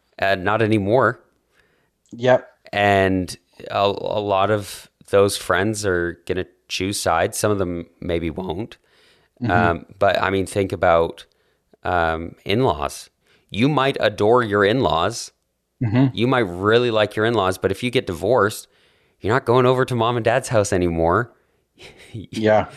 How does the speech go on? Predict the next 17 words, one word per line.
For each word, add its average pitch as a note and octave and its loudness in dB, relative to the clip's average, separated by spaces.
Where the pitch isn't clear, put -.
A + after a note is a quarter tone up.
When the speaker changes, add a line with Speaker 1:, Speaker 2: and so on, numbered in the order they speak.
Speaker 1:
Like, A2 0
you're G#2+ -2
not D3+ 0
family B2+ 0
anymore. D2+ -8
Speaker 2:
Yeah. G#2+ 2
Speaker 1:
And, F#2+ -2
and G#2 -2
it A#2 -2
sucks. - -6
Like, G#2 2
that's A#2+ -2
really, G#2 0
really F#2 0
hard. E2+ -2
Uh, E2 -2
but - -2